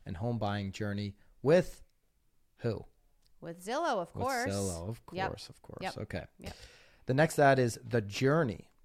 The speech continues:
Speaker 1: draws inspiration from Where the Wild Things Are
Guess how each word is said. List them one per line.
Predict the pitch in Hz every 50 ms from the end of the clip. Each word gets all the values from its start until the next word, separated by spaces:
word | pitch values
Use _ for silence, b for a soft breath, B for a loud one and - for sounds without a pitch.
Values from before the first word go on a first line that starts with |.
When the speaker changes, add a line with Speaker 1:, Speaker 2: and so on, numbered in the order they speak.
| - -
Speaker 1:
draws | - - 127 117 113 101 120
inspiration | 123 110 - - 120 117 113 113 - - 120 107
from | 95 - 117 110 104 101 101 101 98 - b b b b b b b b -
Where | 110 110 120 127 139 143 143
the | 120 113
Wild | 98 98 98 98 110 127 156 170 160 135 110 -
Things | - 113 107 101 101 - - -
Are | 110 104 95 92 85 82 82 85 -